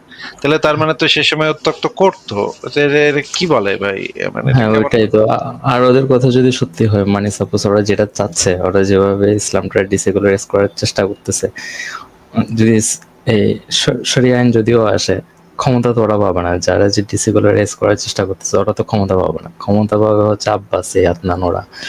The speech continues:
Speaker 2: এখন তখন তো আর ওদের কথা চলবে না। তারপর আরেকটা যেটা দেখতেছি, ধর্ষণের কারণে, রিসেন্টলি ধর্ষণ একটু বেড়ে যাচ্ছে। ধর্ষণের কারণে দেখলাম সবাই বলতেছে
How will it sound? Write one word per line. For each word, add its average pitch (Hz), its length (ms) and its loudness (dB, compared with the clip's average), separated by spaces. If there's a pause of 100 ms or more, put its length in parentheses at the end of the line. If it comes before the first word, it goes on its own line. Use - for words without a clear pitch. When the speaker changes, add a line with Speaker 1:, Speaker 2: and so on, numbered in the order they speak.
(600)
Speaker 2:
এখন 113 280 0
তখন 110 280 0
তো 117 60 0
আর 110 80 2
ওদের 101 220 2
কথা 101 220 2
চলবে 98 360 0
না। 82 200 -4 (800)
তারপর 104 480 2 (100)
আরেকটা 117 460 0
যেটা 117 580 0
দেখতেছি, 107 600 0
ধর্ষণের 101 480 0
কারণে, 107 380 0 (420)
রিসেন্টলি 98 340 0
ধর্ষণ 95 320 -2
একটু 92 200 -2
বেড়ে 92 240 2
যাচ্ছে। 104 300 0 (140)
ধর্ষণের 101 400 0
কারণে 92 300 -2
দেখলাম 92 420 -2 (500)
সবাই 92 460 0 (120)
বলতেছে 98 720 0